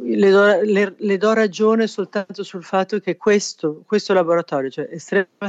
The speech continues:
destra e estrema sinistra insieme, poi adesso centrodestra e estrema destra, eh, i-, insieme,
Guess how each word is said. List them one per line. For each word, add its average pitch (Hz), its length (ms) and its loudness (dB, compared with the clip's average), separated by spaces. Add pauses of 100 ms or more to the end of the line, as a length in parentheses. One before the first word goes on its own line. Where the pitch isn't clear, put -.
destra 196 360 -2
e - 20 -2
estrema 180 240 -2
sinistra 185 460 -4
insieme, 135 420 -4
poi 156 400 2 (280)
adesso 165 480 0
centrodestra 165 1200 -2 (360)
e 151 520 -4
estrema 170 480 -2
destra, 151 680 -2
eh, 139 840 -10
i-, 190 260 -4
insieme, 156 680 -2